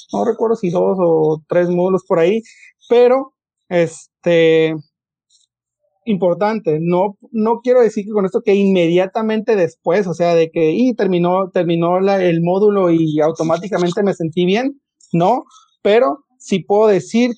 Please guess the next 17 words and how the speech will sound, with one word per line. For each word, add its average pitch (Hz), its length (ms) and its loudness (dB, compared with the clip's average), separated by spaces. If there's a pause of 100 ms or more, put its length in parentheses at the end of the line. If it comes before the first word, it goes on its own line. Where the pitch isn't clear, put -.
que 185 140 -2
progresivamente, 185 1500 -2 (200)
poco 202 340 -2
tiempo 220 400 -2
después 202 600 -2
del, 151 260 -2
de 165 140 0
los 160 220 -4
módulos 185 380 -2
que - 80 -4
estuvimos 175 420 -2
viendo 185 260 -2
para 196 160 -2
la 196 140 -2
salud, 220 300 0 (480)
mi 180 1000 2
voz 196 580 -2